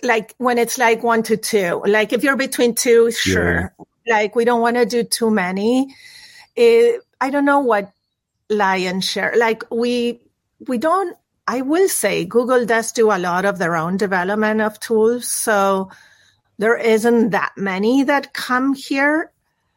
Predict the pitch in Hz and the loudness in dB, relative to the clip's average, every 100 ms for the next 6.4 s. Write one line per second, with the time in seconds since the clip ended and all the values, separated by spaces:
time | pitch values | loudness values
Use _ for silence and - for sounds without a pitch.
0 | _ _ 226 247 190 254 269 277 240 226 | _ _ 0 0 0 0 2 2 2 2
1 | 214 214 240 233 - 196 190 262 269 - | 2 4 2 -2 -6 -6 -4 -2 -2 0
2 | 208 190 202 208 220 220 - 214 247 247 | -2 -2 -2 0 0 0 -2 -2 -2 -2
3 | 214 202 202 208 202 208 - 190 - 196 | -2 0 -2 -2 -2 -2 -4 -6 -4 0
4 | 196 208 202 190 196 196 202 - - 190 | 2 2 2 0 0 0 -2 -6 -4 -2
5 | 175 190 196 208 208 233 247 254 247 - | 0 0 0 2 2 2 0 -2 -6 -4
6 | 220 196 190 | 0 0 0